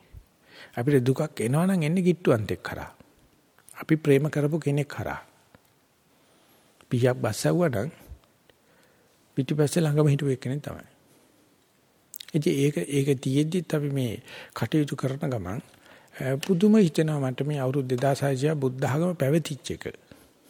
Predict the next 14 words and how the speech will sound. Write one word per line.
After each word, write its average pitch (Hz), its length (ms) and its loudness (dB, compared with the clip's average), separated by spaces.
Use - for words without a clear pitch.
බුදුරජාණන්සේ 127 500 0
මෙච්චරම 131 460 0
කියලා 123 320 0
තියෙද්දි, 123 360 0
මේ 117 160 0
පෙමතෝ 117 420 0
ජාති 123 420 0
සෝකෝ 131 320 -2
කියලා 127 280 -4
තියෙද්දිත් 139 500 0
මෙච්චරම 143 560 0
මේ 92 580 -8
ප්‍රේමයම 151 680 6
වඩන, 120 380 0